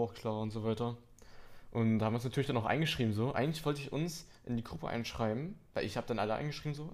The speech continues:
Ähm, eigentlich wollte ich uns einschreiben in die Gruppe, wo auch unsere jeweilige, jeweilige Klasse drin war so. Also, ähm, die anderen Boys so aus unserer Klasse.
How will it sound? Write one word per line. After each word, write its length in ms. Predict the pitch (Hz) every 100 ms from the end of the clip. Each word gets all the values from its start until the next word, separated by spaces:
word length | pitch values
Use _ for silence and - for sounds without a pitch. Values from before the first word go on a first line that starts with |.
| - - - - - - 120
Ähm, 300 | 113 110 104
eigentlich 220 | 127 143
wollte 120 | 139
ich 40 | 117
uns 140 | 127
einschreiben 420 | 127 131 - 120 -
in 140 | 123
die 60 | 117
Gruppe, 240 | 127 117
wo 80 | 117
auch 140 | 120
unsere 380 | 113 127 123 120 - - - - - -
jeweilige, 880 | 113 127 127 120 113 117 110 110 107 - - -
jeweilige 480 | 117 113 113 110 107
Klasse 360 | - 117 -
drin 300 | 113 - 110
war 160 | 104 101
so. 240 | 101 98 98 - - - -
Also, 340 | 110 101 101 107
ähm, 440 | 107 101 98 98 98 - - -
die 80 | -
anderen 400 | 120 113 120 110
Boys 320 | 110 107 110
so 120 | 120
aus 160 | 110 98
unserer 260 | 120 120 117
Klasse. 360 | 120 - 156